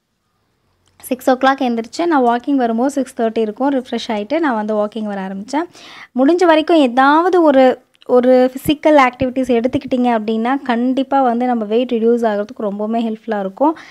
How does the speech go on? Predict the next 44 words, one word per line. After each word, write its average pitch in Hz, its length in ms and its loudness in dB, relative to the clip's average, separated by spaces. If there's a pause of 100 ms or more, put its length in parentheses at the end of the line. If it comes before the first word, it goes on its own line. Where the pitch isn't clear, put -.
(140)
நம்ம 233 180 -2
எயிட் 277 320 2
வாக் 320 200 0
பண்ணும்போது 254 360 0
கண்டிப்பா 262 560 -2
நம்மளோட 233 240 0
ஹிப்ல - 400 -6
இருக்கிற 269 340 -2
சதெல்லாம் 233 380 -2
குறைய 233 300 -2
ரொம்பவுமே 226 560 -2
ஹெல்ப்ஃபுல்லா 220 300 -6
இருக்கும். 233 360 -4 (300)
அது 233 160 -2
மட்டும் 269 240 2
இல்ல, 285 140 4
நிறைய 262 400 2
பிரெக்னன்சிக்கு 285 600 2
அப்புறம், 262 220 2
ஆஃப்டர் 277 340 2
பிரெக்னன்சி 262 440 0
நமக்கு 240 320 0
வந்து, 233 280 4 (800)
ம், 226 440 0 (160)
எக்ஸர்சைஸ்லாம் 294 720 2
பண்ண 254 160 2
முடியாத 247 440 4
ஒரு, 226 480 6
ஒரு 226 160 0
ஃபோர் 285 360 6
மந்த்ஸுக்கு 277 420 2
அப்புறம், 254 240 2
ஒரு 247 140 0
ஃபைவ் 247 200 2
மந்த்ஸ்க்கு 254 320 0
அப்புறம் 247 220 -2
நம்ம 240 180 0
வந்து 226 240 0
எக்ஸர்சைஸ்லாம் 262 560 -2
பண்ண 233 140 0
முடியாதுன்னும் 226 380 -2
போது 262 180 2
கண்டிப்பா 240 360 0
நம்ம 247 220 0